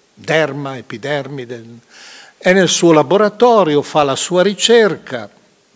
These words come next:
un pomeriggio intero con i suoi strumenti, la strumentazione sua sempre più sofisticata, mo-, microscopi elettronici, eccetera, eccetera.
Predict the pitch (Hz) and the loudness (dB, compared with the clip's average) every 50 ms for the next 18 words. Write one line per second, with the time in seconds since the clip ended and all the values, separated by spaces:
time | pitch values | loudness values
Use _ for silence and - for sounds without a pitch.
0 | - - _ _ _ _ _ - - - - - - - - _ - 117 104 - | -20 -20 _ _ _ _ _ -20 -20 -20 -20 -20 -20 -20 -20 _ -20 -20 -18 -10
1 | - 127 127 143 143 143 151 156 135 135 151 156 151 156 170 175 196 196 190 180 | -8 -8 -4 -4 -4 -4 -4 -4 -4 -4 -4 -4 -6 -2 -2 0 2 2 2 0
2 | 160 139 110 - 117 104 - - - 107 110 117 104 98 - - - - - 101 | 0 -2 -4 -6 -12 -14 -14 -14 -14 -14 -14 -14 -14 -14 -14 -14 -14 -16 -16 -16
3 | 101 117 135 147 151 151 147 135 120 - - 107 107 - - - 123 113 123 120 | -14 -12 -10 -8 -6 -6 -8 -8 -10 -14 -16 -16 -16 -16 -16 -16 -16 -16 -16 -18
4 | 110 _ 123 110 - - - 127 107 117 117 107 - - 127 113 - - 120 113 | -16 _ -16 -14 -12 -12 -12 -12 -14 -18 -18 -18 -16 -16 -14 -14 -14 -16 -16 -18
5 | 110 107 110 - - 120 123 - - 110 - - - - - - - 110 - 120 | -18 -18 -18 -18 -16 -16 -16 -16 -18 -20 -18 -14 -12 -12 -12 -12 -14 -16 -14 -12
6 | 127 139 143 135 - - 110 110 120 120 113 113 117 - - 113 - - - - | -10 -10 -10 -12 -12 -16 -20 -20 -20 -20 -18 -20 -20 -18 -18 -16 -16 -14 -12 -12
7 | 110 - - 110 110 113 - _ - 139 147 165 147 143 160 - - - 170 - | -14 -14 -14 -16 -18 -18 -18 _ -8 -6 -4 -4 -6 -8 -12 -12 -10 -10 -10 -10
8 | - - 233 247 269 269 - _ _ | -10 -12 -12 -12 -12 -16 -20 _ _